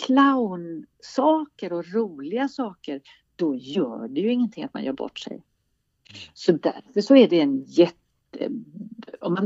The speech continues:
märker det att man är klumpig och man tappar och man grejar, då är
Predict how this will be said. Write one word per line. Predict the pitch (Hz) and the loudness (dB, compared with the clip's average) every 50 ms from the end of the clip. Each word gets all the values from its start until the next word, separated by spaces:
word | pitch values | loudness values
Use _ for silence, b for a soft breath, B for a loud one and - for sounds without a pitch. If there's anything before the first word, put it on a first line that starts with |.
| - - | -2 2
märker | 233 208 240 254 240 226 - 214 | 6 8 8 8 8 6 4 0
det | 175 151 | 0 0
att | 139 - - | -2 -4 -8
man | - - | -8 -6
är | - 117 110 - | -6 -6 -8 -8
klumpig | - - 175 165 165 - - _ - 135 - | -2 0 0 0 0 -4 -10 _ -8 -6 -6
och | - 143 139 | -4 -4 -4
man | 143 139 143 147 - - | -6 -6 -8 -10 -14 -16
tappar | _ - 151 143 - _ _ - - - 73 | _ -10 -8 -8 -10 _ _ -12 -10 -10 -10
och | - 131 135 | -10 -10 -10
man | 135 135 139 | -8 -8 -8
grejar, | - 135 143 143 135 117 - - - b b b b _ _ _ _ | -8 -6 -6 -4 -4 -4 -6 -8 -12 b b b b _ _ _ _
då | - - 294 320 | -2 2 6 6
är | 302 269 | 8 6